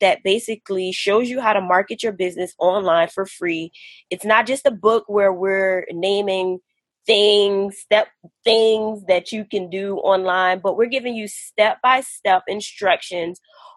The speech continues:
on how to really build a strategy around these things and, you know, how to really utilize it. And we're giving you real life examples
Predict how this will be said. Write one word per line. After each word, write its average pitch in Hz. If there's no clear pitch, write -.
on 202
how 240
to 285
really 226
build 196
a 180
strategy 190
around 180
these 180
things 175
and, 180
you 180
know, 180
how 247
to 262
really 226
utilize 185
it. 170
And 165
we're 185
giving 190
you 185
real 269
life 220
examples 180